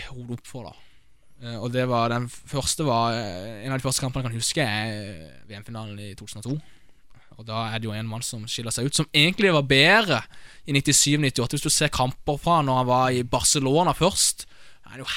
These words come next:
helt enorme tempo og takt og, og driv og finter.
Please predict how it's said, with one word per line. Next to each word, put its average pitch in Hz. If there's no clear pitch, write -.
helt 151
enorme 135
tempo 135
og 123
takt -
og, 113
og 127
driv 139
og 123
finter. 139